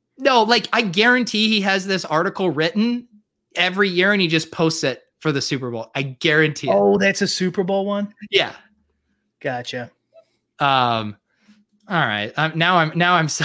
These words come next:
Speaker 1: I really wanted an updated chicken wings post from Rovell. Um, I'm trying to,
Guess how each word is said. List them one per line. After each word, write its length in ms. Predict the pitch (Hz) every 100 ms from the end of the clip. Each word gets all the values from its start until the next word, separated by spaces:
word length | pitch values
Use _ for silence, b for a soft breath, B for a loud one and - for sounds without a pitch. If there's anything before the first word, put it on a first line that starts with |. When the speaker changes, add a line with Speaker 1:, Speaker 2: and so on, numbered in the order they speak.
| -
Speaker 1:
I 140 | 196 185 190
really 360 | 226 226 214 -
wanted 420 | 190 - 175 156
an 100 | 160
updated 840 | 160 151 160 151 139 123 - 156
chicken 460 | - - 156 156 131
wings 240 | 131 127 -
post 340 | 143 120 -
from 180 | 127 113
Rovell. 500 | 110 104 107 98 110 _ _ _ _ _ _ _ _ _ _ _ 208
Um, 380 | 208 165 151 143
I'm 120 | 175 196
trying 220 | 339 392
to, 160 | 160